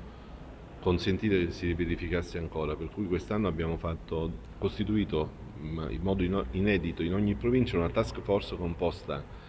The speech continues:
da carabinieri dell'organizzazione territoriale della Regione Puglia con, eh, i carabinieri dell'Ispettorato del Lavoro.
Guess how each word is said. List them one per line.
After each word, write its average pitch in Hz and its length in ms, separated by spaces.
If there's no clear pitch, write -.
da 92 220
carabinieri 98 640
dell'organizzazione 85 840
territoriale 82 800
della 76 280
Regione 82 380
Puglia 123 500
con, 113 440
eh, 104 320
i 87 60
carabinieri 98 500
dell'Ispettorato 85 680
del 73 140
Lavoro. 64 540